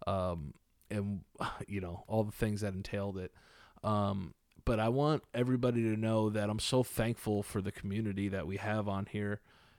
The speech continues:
Um, it's really been life-saving for me. Um, you know, I still deal with anxiety and panic and bipolar, and it's, it's something that I feel so much more comfortable talking about, especially to a bunch of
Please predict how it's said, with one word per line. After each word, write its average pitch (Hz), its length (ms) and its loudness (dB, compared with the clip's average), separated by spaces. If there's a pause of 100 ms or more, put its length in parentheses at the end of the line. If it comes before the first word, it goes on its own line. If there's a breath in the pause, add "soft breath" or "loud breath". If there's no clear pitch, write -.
(140)
Um, 98 360 -2
it's 110 200 -4
really 143 240 6
been 113 260 0
life-saving 110 680 2
for 98 140 -4
me. 95 340 -2 (760)
Um, 90 340 -4 (320)
you 110 140 2
know, 98 240 -2 (180)
I 104 140 2
still 120 300 4
deal 113 200 4
with 113 140 4
anxiety 107 500 2
and 101 100 2
panic 104 440 0
and 98 100 -2
bipolar, 98 640 2
and 90 180 -4 (600 loud breath)
it's, 101 260 0
it's 104 260 0
something 117 580 4
that 101 260 2 (240)
I 104 160 2
feel 117 260 2
so 120 240 4
much 131 180 2
more 117 200 2
comfortable 101 640 -2
talking 120 440 2
about, 101 340 0
especially 127 460 0
to 113 160 0
a 101 60 2
bunch 117 260 0
of 101 280 -2